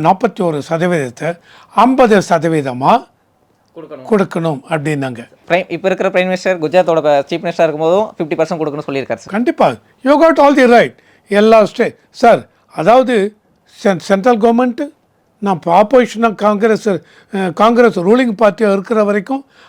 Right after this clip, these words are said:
Speaker 1: அவங்க இது முடியாது, அது முடியாதுன்னாங்க. எங்க ஃபோர்டீன்த் ஃபைனான்ஸ் கமிஷன்ல,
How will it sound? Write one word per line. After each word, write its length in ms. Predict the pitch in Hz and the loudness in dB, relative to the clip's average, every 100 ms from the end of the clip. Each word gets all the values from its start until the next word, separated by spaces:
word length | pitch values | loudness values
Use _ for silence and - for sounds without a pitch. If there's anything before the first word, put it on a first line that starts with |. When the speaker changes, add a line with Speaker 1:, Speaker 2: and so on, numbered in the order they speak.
| - | 0
Speaker 1:
அவங்க 260 | 226 262 247 | 2 2 2
இது 160 | 247 | 0
முடியாது, 400 | 254 254 254 254 | 0 2 4 4
அது 200 | 220 202 | 4 2
முடியாதுன்னாங்க. 640 | 202 190 185 170 156 131 123 _ _ _ - | 0 2 0 0 -10 -12 -14 _ _ _ 0
எங்க 240 | 285 277 | 2 4
ஃபோர்டீன்த் 420 | 214 254 262 240 202 | 4 2 2 -2 0
ஃபைனான்ஸ் 340 | 226 220 - | 0 0 -2
கமிஷன்ல, 520 | 214 196 165 175 175 | -6 -6 -6 -4 0